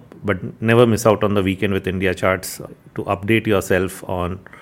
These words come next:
what is really happening around markets. Now, having said that, uh, what did we really get last week? The Fed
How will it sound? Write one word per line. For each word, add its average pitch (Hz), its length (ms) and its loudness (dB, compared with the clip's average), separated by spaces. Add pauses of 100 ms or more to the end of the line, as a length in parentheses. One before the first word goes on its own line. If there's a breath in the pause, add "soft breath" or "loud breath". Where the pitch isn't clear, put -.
(220 loud breath)
what 92 160 2
is 87 180 -2
really 90 200 0
happening 90 380 -6
around 82 240 -4
markets. - 400 -8
Now, 95 80 0
having 117 240 2
said 139 300 2
that, 135 280 4 (600 loud breath)
uh, 101 120 4
what 110 180 4
did 123 120 2
we 123 120 2
really 110 260 2
get 98 200 2
last 87 300 0
week? 92 140 -6
The 92 100 -4
Fed 110 420 2